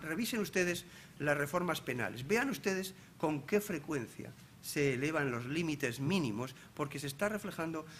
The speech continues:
una desconfianza hacia la discrecionalidad judicial importante. Y, por supuesto, ustedes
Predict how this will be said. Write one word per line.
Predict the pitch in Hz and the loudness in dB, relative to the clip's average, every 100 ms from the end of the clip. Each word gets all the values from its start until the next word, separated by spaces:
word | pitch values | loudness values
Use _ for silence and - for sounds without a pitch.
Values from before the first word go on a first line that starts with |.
| - - | -12 -4
una | 135 151 147 - - - - | 0 2 0 -4 -18 -16 -8
desconfianza | 131 135 - 131 - 131 147 139 143 143 - - - | -4 -4 -2 -2 0 0 0 0 -2 -2 -8 -14 -6
hacia | 135 135 | -6 -4
la | 123 | -2
discrecionalidad | 113 113 113 120 113 123 | -2 -4 -6 -4 -2 -2
judicial | 131 120 117 127 127 - - - | -2 -4 -4 -2 -2 -4 -16 -6
importante. | 143 127 113 92 92 131 | -4 -2 -4 -6 -6 0
Y, | |
por | 165 151 | 2 2
supuesto, | 147 196 214 - | 2 4 4 2
ustedes | - - 165 147 | -2 2 2 2